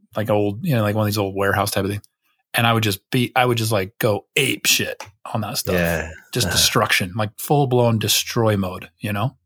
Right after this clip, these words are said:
Speaker 1: Now, there's a lot to that. Like, it would be inappropriate for me to do that,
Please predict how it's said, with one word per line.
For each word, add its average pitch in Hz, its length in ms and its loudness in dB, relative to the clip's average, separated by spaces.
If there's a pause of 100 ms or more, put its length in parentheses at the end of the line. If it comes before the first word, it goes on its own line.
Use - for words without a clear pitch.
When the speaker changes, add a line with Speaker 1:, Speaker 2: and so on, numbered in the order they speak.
(1120)
Speaker 1:
Now, 120 380 0 (640)
there's 135 260 -2
a 131 60 4
lot 147 280 2
to 226 160 2
that. - 260 -2 (360)
Like, 127 340 -2 (840)
it 147 100 0
would 151 140 2
be 147 140 0
inappropriate 170 720 2
for 127 160 0
me 113 480 0 (960)
to 123 180 0
do 131 320 2
that, 110 360 2